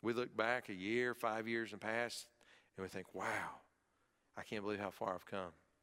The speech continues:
from where I was." And we're never finished, not in this life. Apostle Paul said he wasn't finished yet. It's a journey.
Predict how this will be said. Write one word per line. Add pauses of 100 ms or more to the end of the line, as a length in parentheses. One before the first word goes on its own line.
(500)
from
where
I
was." (1300)
And
we're
never
finished, (260)
not
in
this
life. (1080)
Apostle
Paul
said
he
wasn't
finished
yet. (480)
It's
a
journey.